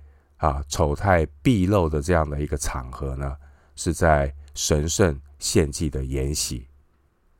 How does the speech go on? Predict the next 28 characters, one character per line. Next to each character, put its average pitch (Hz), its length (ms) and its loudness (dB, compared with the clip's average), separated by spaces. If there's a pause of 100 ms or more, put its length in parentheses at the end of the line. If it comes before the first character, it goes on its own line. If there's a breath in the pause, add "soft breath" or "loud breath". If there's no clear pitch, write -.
(880)
扫 90 200 6
罗 98 140 8
王 85 320 6 (180)
他 92 200 2
以 76 360 -2 (180)
污 107 180 4
言 82 160 4
秽 90 220 2
语 67 260 -4
呢 69 260 -6 (180)
和 71 280 -4 (100)
暴 87 240 6
怒 78 240 -4 (360)
来 71 160 -4
对 82 220 4
待 73 160 0
自 80 160 -4
己 65 320 -8
亲 80 300 -4
生 78 240 -2
的 67 60 -8
儿 64 240 -8
子。 - 260 -10 (1500)
经 92 200 0
文 76 220 2
三 87 240 2
十 80 160 -2
节， 65 320 -6